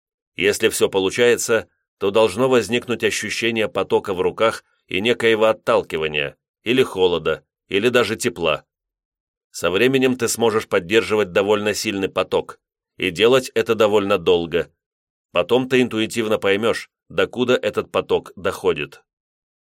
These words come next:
Аналогично можно делать вдох, но следует делать это в чистом месте, то есть либо дома, либо там, где немного людей.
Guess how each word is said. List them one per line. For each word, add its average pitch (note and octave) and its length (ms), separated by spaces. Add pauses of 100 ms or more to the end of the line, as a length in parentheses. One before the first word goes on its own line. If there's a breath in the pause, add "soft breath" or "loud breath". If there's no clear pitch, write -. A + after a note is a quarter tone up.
(280)
Аналогично G#2 680
можно A2 340
делать G2+ 320
вдох, F2+ 480 (460)
но G2+ 140
следует B2 480
делать A#2+ 320
это A2+ 160
в G#2+ 60
чистом A2 380
месте, E2+ 520 (340)
то G2+ 140
есть G#2+ 240
либо G#2 280
дома, F#2+ 400 (300)
либо A#2+ 300
там, B2 280
где G#2+ 180
немного F2+ 420
людей. D#2+ 480